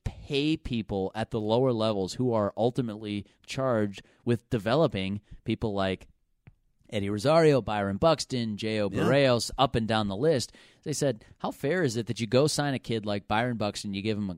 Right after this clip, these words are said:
Speaker 1: multi-million dollar signing bonus, and then you hand him over to a probably underpaid, overworked, way too many hours a day,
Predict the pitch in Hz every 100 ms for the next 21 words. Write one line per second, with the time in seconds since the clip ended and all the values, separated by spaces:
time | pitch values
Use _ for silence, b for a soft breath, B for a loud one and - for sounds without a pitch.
0 | - 98 120 123 113 113 110 101 98 101
1 | 98 - 101 101 92 90 92 95 98 101
2 | 107 87 104 120 113 110 104 104 - 101
3 | 101 90 b b - 165 170 165 127 143
4 | 147 - 127 127 - 139 135 127 113 113
5 | - - b 92 110 139 139 139 123 113
6 | 110 104 101 104 98 92 82 107 107 104